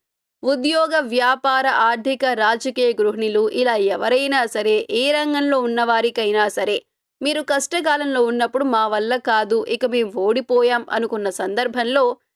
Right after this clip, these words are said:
ఏదో ఒక కనబడని శక్తి మీ విజయానికి కారణమవుతుంది. ఈ రాశి వారికి విదేశీయానం ఎంతో అనుకూలిస్తుంది. విదేశాలకు వెళ్లి బాగా స్థిరపడతారు. మంచి స్థాయిలో నిలుస్తారు. బంధుమిత్రులతో కలహాలు ఎక్కువవుతాయి.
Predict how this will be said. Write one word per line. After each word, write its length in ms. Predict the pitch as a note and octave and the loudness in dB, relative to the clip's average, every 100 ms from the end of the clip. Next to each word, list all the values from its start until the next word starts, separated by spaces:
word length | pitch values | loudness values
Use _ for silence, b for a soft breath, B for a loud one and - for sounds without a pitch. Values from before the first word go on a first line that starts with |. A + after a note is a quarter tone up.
| _ - | _ -10
ఏదో 320 | B3 D4 F4+ G#4+ | -2 0 0 0
ఒక 260 | F4 D4+ | 0 0
కనబడని 720 | C#4 B3+ B3 C4+ C#4 C#4 A#3+ | 0 0 0 2 2 0 -2
శక్తి 380 | - A#3 A3+ E4 | -2 -2 0 0
మీ 160 | D4+ A3+ | 0 0
విజయానికి 680 | G#3 - B3+ A#3+ G#3+ A#3 | -2 0 0 2 0 -4
కారణమవుతుంది. 960 | C4+ B3 G#3+ A3+ A3 F#3+ F#3 F#3+ F3 - _ _ _ - | -4 0 0 0 -2 -2 -6 -4 -6 -6 _ _ _ -4
ఈ 160 | D4+ F4 | -2 0
రాశి 340 | E4 F4 F#4 | 0 0 0
వారికి 300 | F4 E4+ D4+ | 0 0 0
విదేశీయానం 800 | B3 A#3 C#4+ D4+ C#4+ A#3 B3 D4 | 0 0 0 0 0 0 2 0
ఎంతో 320 | B3+ A#3+ C4 | 0 0 0
అనుకూలిస్తుంది. 1000 | C4 G#3 A3+ A#3+ C#4 A3 G3 G#3 F#3+ - A3+ | 0 0 -2 -2 -2 0 -4 -8 -10 -10 -10
విదేశాలకు 680 | A3+ A3 B3+ - C4 A3+ A3+ | -6 0 0 0 -2 -2 -4
వెళ్లి 280 | G#3 G#3 C#4+ | -4 -2 -2
బాగా 400 | B3 B3 A#3+ B3+ | 0 0 0 -2
స్థిరపడతారు. 840 | A#3+ - A3 A#3+ B3+ G#3 F#3+ E3+ - _ _ _ - | -4 -4 -2 0 0 -2 -2 -2 -4 _ _ _ -4
మంచి 380 | D#4 G#4 G4+ G4 | 0 0 0 0
స్థాయిలో 460 | D#4 A3+ G#3 A3+ | 0 0 2 0
నిలుస్తారు. 640 | C4 A3 G#3+ - G#3+ D3+ - | 0 0 -2 -2 -2 -2 -2
బంధుమిత్రులతో 920 | A#3 C4+ D4 D#4+ C#4 C4+ B3 A#3 A3+ | -2 -2 0 0 0 -2 -2 0 -2
కలహాలు 580 | - G#3+ A#3 A#3+ A3+ - | 0 0 0 0 0 -2
ఎక్కువవుతాయి. 720 | G#3+ - A#3+ G3+ F#3 G#3 - | -4 -4 -2 0 0 -2 -6